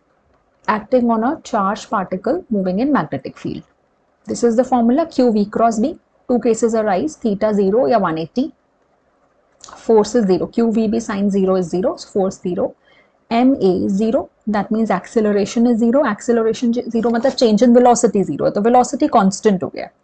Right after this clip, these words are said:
Velocity is constant means straight line path, right? And if theta is ninety,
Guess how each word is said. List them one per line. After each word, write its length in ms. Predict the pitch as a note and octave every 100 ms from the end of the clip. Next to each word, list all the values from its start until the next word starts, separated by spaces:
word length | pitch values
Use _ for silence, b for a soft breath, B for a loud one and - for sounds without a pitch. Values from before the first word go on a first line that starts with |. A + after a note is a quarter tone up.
| b b b b b
Velocity 500 | A3 G#3+ G#3+ B3+ C#4
is 80 | D4 -
constant 360 | A#3+ A#3 C#4 C4
means 240 | C#4+ D#4
straight 260 | - F3 D3+ D3+
line 160 | D3 -
path, 240 | - - _ _ _ _ _ _ _ _ _ _ _ _ _ _ _ _ _ _ - _ - G#3
right? 320 | A3+ D#4 - _ _ _ b b _ -
And 280 | A3+ A#3 B3
if 120 | C4+
theta 320 | - A#3 B3+ C4+
is 100 | C4+
ninety, 460 | A3+ F3+ F3 -